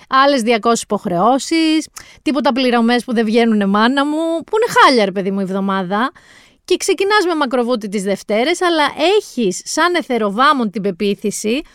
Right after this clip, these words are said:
ότι η επόμενη εβδομάδα θα είναι πιο χαλαρή. Το κάνεις αυτό; Εγώ το κάνω συνέχεια. Που ποτέ δεν είναι χαλαρή. Και το συνειδητοποίησα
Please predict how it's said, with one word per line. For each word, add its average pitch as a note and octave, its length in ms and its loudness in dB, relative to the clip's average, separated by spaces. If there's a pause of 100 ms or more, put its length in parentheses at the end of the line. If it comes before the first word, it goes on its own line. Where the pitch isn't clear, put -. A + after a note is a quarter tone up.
(200)
ότι C4 300 0
η C4 220 0
επόμενη E4+ 300 2
εβδομάδα E4 300 0
θα G#4 80 -2
είναι F#4 80 -2
πιο F4+ 120 2
χαλαρή. D#4 580 0 (240)
Το A3+ 120 -4
κάνεις G#3+ 420 2
αυτό; G#3+ 280 -2
Εγώ G3+ 160 0
το E4+ 100 -6
κάνω A#4 140 -2
συνέχεια. B3+ 520 -2 (440)
Που C4+ 140 -4
ποτέ C#4 340 2
δεν G3 180 0
είναι F3+ 180 -2
χαλαρή. F3+ 520 -4 (320)
Και B3 140 0
το A#3 120 0
συνειδητοποίησα G3+ 1160 -2